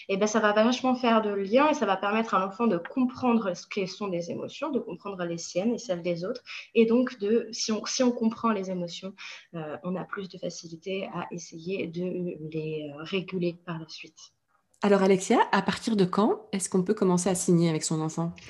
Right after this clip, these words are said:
Speaker 2: À partir de quand c'est intéressant vraiment ?
Speaker 1: Alors, il y a deux choses. Il y a, euh, je veux m'entraîner, moi, en tant que parent, à signer, euh,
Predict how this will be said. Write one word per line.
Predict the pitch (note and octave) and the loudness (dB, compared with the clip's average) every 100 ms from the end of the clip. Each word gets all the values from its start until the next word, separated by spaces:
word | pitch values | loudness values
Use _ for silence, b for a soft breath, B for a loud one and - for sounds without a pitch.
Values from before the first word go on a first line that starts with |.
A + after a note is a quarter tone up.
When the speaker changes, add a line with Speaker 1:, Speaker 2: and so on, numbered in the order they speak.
| - | -6
Speaker 2:
À | |
partir | - F3+ G3+ | -4 0 2
de | |
quand | F#3 B3 | 4 2
c'est | A#3 | 4
intéressant | F3 F3 F3 F3 F#3+ F#3 | 2 2 2 2 2 2
vraiment ? | F3 D#3+ D#3+ D#3+ _ _ _ _ _ _ _ | 2 0 -2 -4 _ _ _ _ _ _ _
Speaker 1:
Alors, | B3 A#3+ | 8 10
il | B3 | 10
y | |
a | A#3+ | 8
deux | - D4+ E4 | 6 6 6
choses. | - C4 F#3+ E3+ - - | 6 4 2 0 -10 -10
Il | G3+ | -2
y | G3+ | 4
a, | G#3+ A#3 - F#3+ | 6 6 4 0
euh, | F#3+ F#3 F#3+ F#3 A2 A2 - - - C2 A#1+ | 4 4 4 2 0 -4 -6 -6 -8 -8 -6
je | G3+ G#3+ | 0 4
veux | A#3+ C#4 | 6 8
m'entraîner, | C#4 C#4 C4+ B3+ B3+ | 8 8 6 8 10
moi, | B3 A3+ | 10 8
en | |
tant | A#3 A3+ | 6 0
que | - | 2
parent, | G#3+ G#3+ B3 | 2 4 4
à | G#3+ | 2
signer, | - A3+ A3+ A#3+ B3 B3+ - G3 | 2 4 6 8 8 6 4 0
euh, | F#3+ | -2